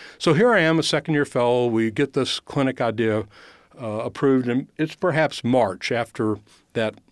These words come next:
um, January, February of eighty-seven when I went to Claude. And I'm walking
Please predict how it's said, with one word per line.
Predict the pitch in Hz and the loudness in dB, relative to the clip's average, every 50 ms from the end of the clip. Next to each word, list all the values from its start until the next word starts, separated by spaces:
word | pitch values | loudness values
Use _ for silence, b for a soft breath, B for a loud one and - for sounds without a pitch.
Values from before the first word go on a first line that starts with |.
| _ _ _ _ - _ - 117 | _ _ _ _ -20 _ -14 -10
um, | 110 104 101 104 104 b b b b b b b b b b b b b _ 127 | -10 -8 -8 -10 -12 b b b b b b b b b b b b b _ -6
January, | 110 120 117 120 120 117 110 107 | -4 -2 0 0 2 2 0 0
February | - - 135 113 110 110 110 110 107 104 107 101 104 - _ - | 0 0 -2 0 0 0 0 0 0 0 -2 -4 -6 -10 _ -14
of | - 113 107 101 - 131 | -12 -10 -10 -10 -6 -4
eighty-seven | 117 110 110 104 - - - 127 113 107 107 101 | -4 -2 -2 -4 -4 -2 -2 -2 -2 -2 -4 -4
when | 101 101 98 | -4 -4 -6
I | 101 | -4
went | 101 104 107 104 | -4 -6 -6 -8
to | - 101 | -10 -12
Claude. | - - 110 92 95 98 - b b b b b b b b b b b b b b b b b b b b b _ _ _ _ - | -10 -10 -10 -10 -10 -14 -16 b b b b b b b b b b b b b b b b b b b b b _ _ _ _ -2
And | 170 151 156 | 0 2 2
I'm | 175 202 214 | 4 4 6
walking | 202 190 196 196 - - 196 185 180 170 160 | 6 6 4 2 2 2 2 2 4 2 2